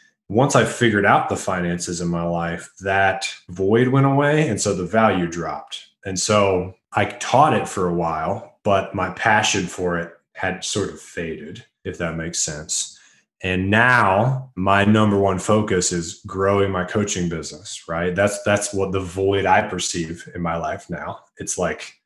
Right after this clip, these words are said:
dude, I gotta make this coaching business the best thing ever. Coaching business, coaching business, coaching business. I love coaching. I love online marketing. I love all, every, marketing, sales, like,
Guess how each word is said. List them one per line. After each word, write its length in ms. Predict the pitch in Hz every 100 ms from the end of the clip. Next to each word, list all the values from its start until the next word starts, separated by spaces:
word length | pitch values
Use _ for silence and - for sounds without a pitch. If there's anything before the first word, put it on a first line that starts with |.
| -
dude, 220 | 110 87
I 140 | 90
gotta 440 | 85 98 98 90 90 - _ - 147
make 240 | 110 101
this 160 | 104 -
coaching 440 | 113 107 104 98
business 360 | 92 87 90 -
the 80 |
best 420 | 80 90 90 - -
thing 260 | 90 90
ever. 460 | 92 104 - - - _
Coaching 340 | 117 120 113
business, 300 | 90 85 82
coaching 340 | - 117 113 87
business, 280 | 90 82 80
coaching 340 | 120 107 98
business. 480 | 92 85 82 - -
I 60 | 92
love 240 | 110 113
coaching. 480 | - 120 - 95 87
I 40 |
love 180 | 95 92
online 340 | 110 113 113
marketing. 500 | 113 113 - 87 85
I 40 | 90
love 200 | 95 95
all, 80 | 107
every, 220 | 113 110 -
marketing, 380 | 120 117 101 90
sales, 400 | - 117 107 87
like, 200 | 90 87